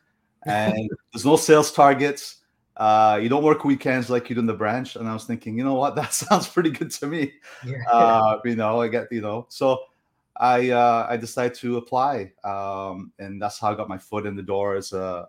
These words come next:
Speaker 1: as an A M L analyst at the beginning. So I took H S B C's training, and then the rest is history from there. I just kind of honed in my skill set and, uh, have been in this space ever since.
Speaker 2: Got it. And, and what do you personally like about it? Like, what, what do you enjoy about it? Like,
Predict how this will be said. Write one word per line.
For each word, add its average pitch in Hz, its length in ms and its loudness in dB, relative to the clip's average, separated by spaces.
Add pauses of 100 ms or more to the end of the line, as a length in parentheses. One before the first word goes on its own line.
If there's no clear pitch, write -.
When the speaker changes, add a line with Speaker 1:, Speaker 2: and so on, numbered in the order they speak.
Speaker 1:
as 95 120 -14
an 104 80 -8
A - 20 -4
M 107 160 -2
L 104 100 0
analyst 98 480 -4
at 98 40 -14
the 92 60 -10
beginning. 92 580 -10
So - 160 -12
I 95 40 -10
took - 380 -14
H 95 200 -12
S 98 140 -16
B 95 200 -18
C's 95 460 -18 (440)
training, 135 680 4 (1000)
and 117 120 2
then 131 120 4
the 135 60 6
rest 143 200 6
is 135 140 -4
history 147 440 0
from 107 260 -4
there. 113 220 0
I 101 100 -2
just 98 200 -12
kind 101 180 -8
of 92 200 -10 (380)
honed 127 280 0
in 123 100 4
my 113 140 2
skill 113 320 -4
set 107 380 -2
and, 98 240 -6
uh, 95 300 -4
have 92 180 -8
been 98 180 -8
in 98 120 -8
this 92 100 -8
space 95 340 -10
ever 98 180 -6
since. 107 480 -10 (840)
Speaker 2:
Got 143 180 -4
it. 143 80 -6
And, 165 380 -8
and 170 140 -4
what 208 120 6
do 269 60 -4
you 269 80 -6
personally 226 400 4
like 151 220 0
about 123 180 -4
it? 117 80 -6
Like, 120 120 -6
what, 147 180 0
what 160 100 4
do 175 80 -6
you 170 80 -2
enjoy 143 280 -2
about 123 200 -6
it? - 40 -8
Like, 147 220 -4